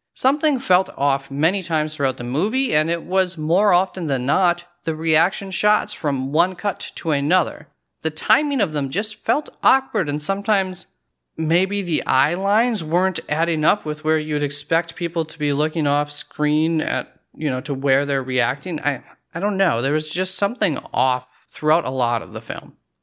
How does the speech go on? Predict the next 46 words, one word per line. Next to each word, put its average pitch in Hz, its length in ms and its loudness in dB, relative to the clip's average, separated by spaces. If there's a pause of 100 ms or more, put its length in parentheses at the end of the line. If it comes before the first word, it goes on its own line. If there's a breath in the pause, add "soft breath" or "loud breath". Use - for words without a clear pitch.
(200)
And 170 160 0
here's 175 260 -2
my 147 120 2
last 139 340 0
issue, 208 220 -2
and 160 80 0
this 160 160 -2
is 160 100 -4
another 151 300 2
thing 147 220 -2
that 139 100 0
was 131 100 -4
just 135 220 -6
a 139 80 0
little 143 320 0
bit 139 260 0
off, 117 480 2 (100)
um, 117 580 -2 (260)
with 156 400 -2
more 180 260 4
than 202 180 2
a 123 60 -2
few 120 200 -4
shots - 280 -4
in - 80 -10
the - 60 -12
movie. - 320 -10 (360)
I'm 160 140 0
not 196 180 4
sure 202 260 2
if - 120 -6
it 139 60 2
was 127 160 -2
green 180 280 0
screen 175 320 0
work 180 400 2
or, 131 640 2
you 143 80 0
know, 131 120 2
whatever 143 300 0
process 151 500 -2
was 135 180 -6
used 156 540 -4
to 117 380 -4
combine 123 840 -2
the - 240 -12